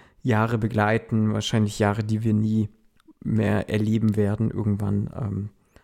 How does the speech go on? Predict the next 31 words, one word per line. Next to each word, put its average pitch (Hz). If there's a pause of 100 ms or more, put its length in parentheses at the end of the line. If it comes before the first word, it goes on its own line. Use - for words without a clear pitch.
(440)
ich -
glaube, 107
das 104
ist 101
wirklich 113
so -
ein 113
Film 135
für 127
die 131
Ewigkeit. 139
Ähm, 120 (200)
ja, 143
wir 139
haben 147
ein 135
paar 123 (1300)
Schwächen, 113
sag 110
ich 107
mal, 104
festgestellt 120
oder 107
Sachen, 113
die 110
wir 113
irgendwie 110
nicht 113
mögen, 160
aber, 113 (640)
äh, 120